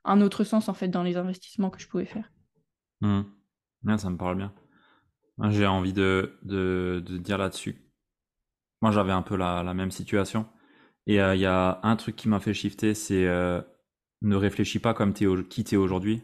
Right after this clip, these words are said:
Speaker 2: mais comme qui tu veux devenir demain. Qui tu veux être demain. Et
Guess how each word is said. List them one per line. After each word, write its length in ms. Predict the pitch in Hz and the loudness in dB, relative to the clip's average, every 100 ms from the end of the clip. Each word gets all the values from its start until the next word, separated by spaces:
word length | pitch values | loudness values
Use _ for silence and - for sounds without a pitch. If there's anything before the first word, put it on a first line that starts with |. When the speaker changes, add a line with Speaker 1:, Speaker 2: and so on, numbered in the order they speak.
| - | -6
Speaker 2:
mais 300 | 98 98 98 | -2 0 0
comme 220 | - 98 | -2 -2
qui 140 | 101 107 | -2 -6
tu 140 | - | -4
veux 120 | 98 | -2
devenir 260 | 98 92 95 | 0 0 0
demain. 260 | 90 87 90 _ _ _ _ _ _ _ _ - | -2 -4 -8 _ _ _ _ _ _ _ _ -12
Qui 160 | - | -8
tu 140 | 107 104 | -6 -2
veux 220 | 98 95 | -2 0
être 260 | 101 - 101 | 0 -2 -6
demain. 320 | 95 90 90 _ _ _ _ _ - | -4 -4 -4 _ _ _ _ _ -2
Et 720 | 98 95 92 92 92 - - | 2 4 6 4 4 0 -8